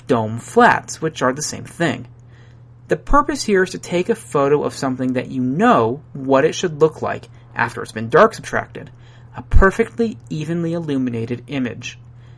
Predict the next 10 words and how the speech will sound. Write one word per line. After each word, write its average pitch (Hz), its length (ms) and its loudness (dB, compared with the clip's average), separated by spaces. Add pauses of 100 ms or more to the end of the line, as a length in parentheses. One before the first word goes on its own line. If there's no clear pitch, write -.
(180)
If 190 240 0
the 226 100 2
photo 202 280 2
you 165 200 2
get 147 220 -6
back 185 440 2
is 127 160 -2
not 123 480 2 (120)
perfectly 127 500 -4
even, 113 400 -6